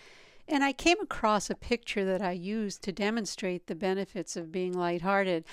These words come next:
and it just gave me an idea that maybe I should be talking about being lighthearted. In today's episode, I'd like to discuss learning to forgive,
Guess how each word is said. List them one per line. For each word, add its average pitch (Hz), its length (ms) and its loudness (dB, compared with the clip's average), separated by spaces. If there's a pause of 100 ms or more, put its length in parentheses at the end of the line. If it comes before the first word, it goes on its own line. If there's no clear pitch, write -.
(360)
and 220 160 2
it 220 100 0
just - 440 0 (280)
gave 233 280 0
me 196 160 0
an 190 120 0
idea 190 440 0
that 196 240 -6
maybe 220 440 0
I 185 120 2
should 180 200 -4
be 202 120 -4
talking 226 440 0
about 185 280 -2
being 196 280 0
lighthearted. 190 680 0 (640)
In 247 100 2
today's 320 320 4
episode, 220 500 4
I'd 190 140 2
like 208 200 2
to 220 100 -4
discuss 196 500 -2
learning 202 400 0
to 190 140 -2
forgive, 196 720 0